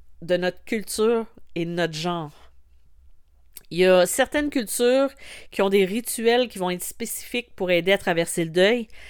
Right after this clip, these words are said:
tandis que d'autres vont privilégier une approche qui est plus intime et personnelle.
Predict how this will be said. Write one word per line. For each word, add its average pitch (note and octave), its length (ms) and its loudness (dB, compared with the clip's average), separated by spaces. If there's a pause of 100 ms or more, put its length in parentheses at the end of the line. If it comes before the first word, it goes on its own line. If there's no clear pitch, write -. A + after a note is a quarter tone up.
(280)
tandis G#3 340 4
que G3+ 40 -12
d'autres A#3+ 400 2
vont G3 720 0 (1000)
privilégier A#3+ 720 0
une A3+ 160 0
approche A3 400 -2
qui - 120 -4
est G3 40 -2
plus A#3 340 -4
intime G#3+ 440 -2
et F3 60 -2
personnelle. E3 720 -4